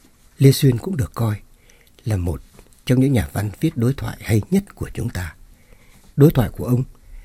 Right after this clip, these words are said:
vừa có sức bật của những trái banh đánh đi trả lại, vừa có cái giản dị kỳ ảo của những tấm gương. Nếu biết cách soi, người ta sẽ nhìn thấy nhiều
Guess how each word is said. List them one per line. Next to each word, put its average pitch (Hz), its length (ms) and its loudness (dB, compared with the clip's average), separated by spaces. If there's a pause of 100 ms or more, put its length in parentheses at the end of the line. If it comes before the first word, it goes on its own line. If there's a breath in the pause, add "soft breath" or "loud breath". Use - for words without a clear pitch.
(360 soft breath)
vừa 120 220 6
có 147 120 -4
sức - 220 0
bật 101 160 0 (280)
của 95 140 -6
những 92 160 -6
trái 135 200 0
banh 120 180 0 (420)
đánh 143 280 0
đi 123 300 2
trả 69 220 0
lại, 80 240 -10 (680 soft breath)
vừa 107 340 4
có 104 120 -2
cái 123 180 -6
giản 92 240 -4
dị 90 180 -8 (200)
kỳ 107 220 2
ảo 95 200 -10 (680 soft breath)
của 82 320 -2
những 98 200 -6
tấm 120 160 2
gương. 110 220 4 (840 soft breath)
Nếu 151 160 8
biết 190 180 4
cách 175 160 -4
soi, 135 260 2 (680 soft breath)
người 113 120 2
ta 139 100 0
sẽ 151 160 -2
nhìn 113 320 6
thấy 120 200 -4
nhiều 117 180 6